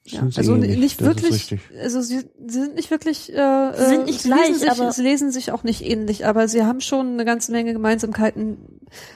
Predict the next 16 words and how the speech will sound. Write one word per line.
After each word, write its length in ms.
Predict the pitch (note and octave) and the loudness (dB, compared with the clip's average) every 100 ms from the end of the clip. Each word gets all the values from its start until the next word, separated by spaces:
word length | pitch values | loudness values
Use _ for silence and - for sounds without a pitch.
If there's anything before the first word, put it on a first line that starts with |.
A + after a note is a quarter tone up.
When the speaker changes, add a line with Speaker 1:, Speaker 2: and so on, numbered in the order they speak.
| - | -6
Speaker 1:
und 140 | - G#3+ | -4 0
beide 240 | A3+ A#3 | 2 4
haben 160 | A3+ A3+ | 4 4
halt 180 | A#3 - | 2 0
mit 200 | G#3+ A3+ | -8 0
wenig 260 | A#3 A3 - | 2 2 2
anderem 340 | A#3 A3 G3+ | 2 2 0
Gemeinsamkeiten. 680 | G3 F#3+ F#3+ F#3+ G3 G#3 - _ _ _ _ _ _ _ _ | 0 0 0 -2 -4 -8 -8 _ _ _ _ _ _ _ _
Speaker 2:
Mhm. 380 | A2 G#2 G2 A2+ - - _ _ | 4 6 4 2 -6 -20 _ _
Speaker 1:
Ich 100 | _ | _
denke, 220 | - - | -12 -10
es 100 | - | -10
ist 180 | - - | -10 -8
das. 300 | - - - _ _ | -8 -10 -16 _ _
Speaker 2:
Ja, 200 | A#2+ A#2 - _ _ _ | 2 2 2 _ _ _
ja. 140 | - | 0